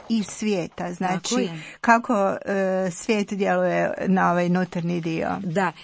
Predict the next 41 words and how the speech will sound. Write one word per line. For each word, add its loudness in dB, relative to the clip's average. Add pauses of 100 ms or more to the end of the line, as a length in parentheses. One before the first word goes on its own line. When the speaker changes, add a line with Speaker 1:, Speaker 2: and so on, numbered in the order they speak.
(280)
Speaker 2:
Pa, 2
dakle, 2
i 4
ovdje 0
moramo 4
reći -2
da -2
postoji 0
ta -4
podvojenost, -6
je -4
li 0
tako? -6 (320)
I 8
u 8
svijetu 2
ima 6
dobrih 4
stvari. -4 (300)
Dakle, -4
ne -2
možemo 4
mi 4
reći: 0 (120)
„Svijet 0
ništa 0
ne 0
valja, 0
bježimo 0
od -4
toga.” -4 (480)
Ne, 2
imaš 4
i 2
u 2
svijetu, -2
na -4
kraju -4
krajeva, 0
imaš -2
dobrih -4